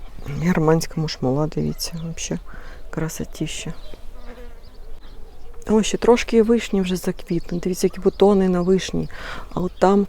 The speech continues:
квітне черешня, сусідська, в мене черешні нема. Є у сусідів, дивіться, вона вже вся-вся в квіточках.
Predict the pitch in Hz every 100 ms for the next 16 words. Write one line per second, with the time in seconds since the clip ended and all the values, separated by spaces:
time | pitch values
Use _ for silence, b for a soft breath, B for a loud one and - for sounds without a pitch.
0 | - 190 208 185 190 - 190 190 196 185
1 | - 175 170 180 - 175 - 180 - -
2 | 165 160 - 165 165 - 185 220 - B
3 | B B - 190 214 - - - 160 151
4 | 156 160 175 - 151 147 147 - - 143
5 | - - 208 - - 180 180 - - -
6 | - - - 175 175 156